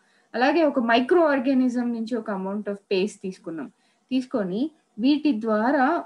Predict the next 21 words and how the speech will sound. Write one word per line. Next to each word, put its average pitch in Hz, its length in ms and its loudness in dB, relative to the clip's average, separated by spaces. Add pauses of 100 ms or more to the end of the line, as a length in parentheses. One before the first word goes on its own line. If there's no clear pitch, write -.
మనం 226 180 -2 (160)
మొత్తం 247 260 0 (1300)
final 220 360 0 (100)
గా 226 40 4 (240)
paste 220 380 2
చేసి 180 340 -6 (580)
ఇది 302 160 2 (180)
ఏ 247 60 4 (180)
chemicals 294 540 0
ద్వారా 254 240 2 (120)
made 220 280 -2
అయ్యింది 214 480 -6
అని 196 180 -6
చూస్తే 190 340 -10 (140)
మాత్రం 190 400 -6
మనకు 262 220 2 (100)
list 247 300 -2
వస్తది. - 360 -6 (680)
అందులో 285 320 4 (180)
common 370 560 4
గా 381 80 4